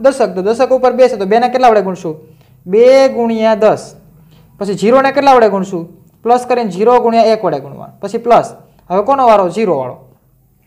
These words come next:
જો અહીંયા તમારે ઝીરો છે કે ને, અ, પહેલાં, તો ઝીરોને તમારે દસ વડે ભાંગવાનું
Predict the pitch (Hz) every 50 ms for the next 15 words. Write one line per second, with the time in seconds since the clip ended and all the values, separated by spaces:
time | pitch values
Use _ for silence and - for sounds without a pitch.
0 | _ _ _ _ _ _ - 180 214 190 208 247 277 277 277 269 277 277 277 247
1 | - 208 240 277 285 277 285 302 294 294 262 226 220 202 208 175 160 170 170 -
2 | 208 208 185 170 151 - - - _ _ _ _ - 214 196 - 180 196 233 262
3 | 269 285 269 269 262 277 277 277 254 214 240 262 269 269 269 269 269 240 190 208
4 | 226 254 247 226 180 151 135 123